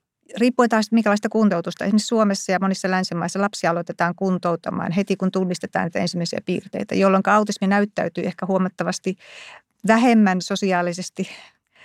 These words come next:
r-, niin kuin rajoittavana, kun taas sitten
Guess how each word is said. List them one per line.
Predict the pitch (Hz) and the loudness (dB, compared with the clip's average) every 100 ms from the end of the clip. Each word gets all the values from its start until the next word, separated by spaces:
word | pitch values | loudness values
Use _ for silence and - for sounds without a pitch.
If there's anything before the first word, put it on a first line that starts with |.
| - 185 | -8 -4
r-, | - | 2
niin | 190 | 2
kuin | 196 190 190 | 4 0 0
rajoittavana, | 196 202 190 185 185 180 180 | 2 4 2 0 -2 0 0
kun | 180 202 | 0 2
taas | 202 190 - | 2 0 -2
sitten | 202 185 185 | -6 -4 -4